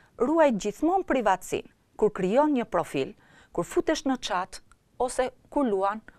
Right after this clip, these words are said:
online. Pra kini kujdes të dashur fëmijë, kini parasysh këto pesë rregulla. Gjithashtu, çfarë ndodh kur futemi në internet, kur kërkojmë materiale të ndryshme?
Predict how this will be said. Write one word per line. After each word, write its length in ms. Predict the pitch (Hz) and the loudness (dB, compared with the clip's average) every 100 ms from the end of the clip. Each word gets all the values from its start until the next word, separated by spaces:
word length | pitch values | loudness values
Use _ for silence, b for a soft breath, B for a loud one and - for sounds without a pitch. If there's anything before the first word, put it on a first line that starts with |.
| B - | B -6
online. 460 | 233 190 131 - _ _ _ b b b - | -4 -2 -4 -4 _ _ _ b b b -12
Pra 140 | 190 | -12
kini 260 | - 370 330 | -4 -2 -2
kujdes 420 | 262 311 302 - | -2 -2 -4 -4
të 100 | 170 - _ _ - | -12 -12 _ _ -10
dashur 340 | 165 - 151 | -8 -6 -8
fëmijë, 360 | 143 139 139 - b b b b | -8 -8 -10 -12 b b b b
kini 240 | - 359 370 | -6 -4 -2
parasysh 480 | 262 214 - 190 - | 0 0 -2 -8 -8
këto 140 | 170 - | -16 -10
pesë 300 | 165 - - | -10 -8 -10
rregulla. 380 | 143 - 117 - _ _ b b b b _ _ _ _ _ _ _ _ _ _ _ _ _ _ _ _ b b b b b b _ | -10 -12 -14 -16 _ _ b b b b _ _ _ _ _ _ _ _ _ _ _ _ _ _ _ _ b b b b b b _
Gjithashtu, 460 | 311 403 381 - - - _ _ - | -6 -4 -6 -6 -8 -10 _ _ -16
çfarë 320 | - 262 254 | -6 -2 0
ndodh 260 | 254 175 - _ _ _ _ b b b b - | 2 0 -4 _ _ _ _ b b b b -6
kur 160 | 220 | -6
futemi 400 | - 160 196 214 | -4 -4 -4 -4
në 140 | 214 226 | -4 -6
internet, 520 | 220 175 147 - - | -6 -8 -10 -16 -12
kur 140 | - 302 | -6 -2
kërkojmë 680 | 240 - 180 202 196 _ - | -4 -2 -4 -4 -10 _ -12
materiale 500 | 185 165 151 160 180 | -8 -6 -6 -8 -6
të 120 | 226 | -4
ndryshme? 380 | 220 - - - | -4 -6 -14 -16